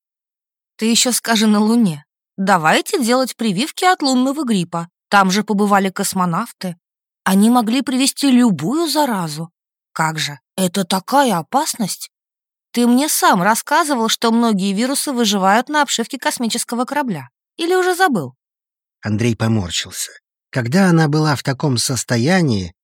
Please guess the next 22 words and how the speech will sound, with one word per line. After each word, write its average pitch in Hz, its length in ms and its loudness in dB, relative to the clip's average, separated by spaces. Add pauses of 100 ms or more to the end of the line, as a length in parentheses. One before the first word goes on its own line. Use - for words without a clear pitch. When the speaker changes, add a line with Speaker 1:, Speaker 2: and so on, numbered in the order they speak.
Speaker 2:
спорить 131 560 -4
было 107 360 -4
бесполезно 92 920 -10 (300)
и 120 80 -6
даже 98 260 -4
опасно. 117 560 -6 (720)
Распаляясь, 123 760 -2
она 131 300 0
становилась 123 680 -2
неуправляемой. 113 880 -2 (420)
Раньше 208 380 2
старался 160 560 -2
обойтись 135 540 -4
без 117 200 -4
шума, 95 520 -8
конфликтов, 107 760 -6 (360)
но 135 280 2
теперь 131 840 -2 (220)
всё 147 420 0
внутри 123 420 0
него 107 260 0
кипело. 82 560 -14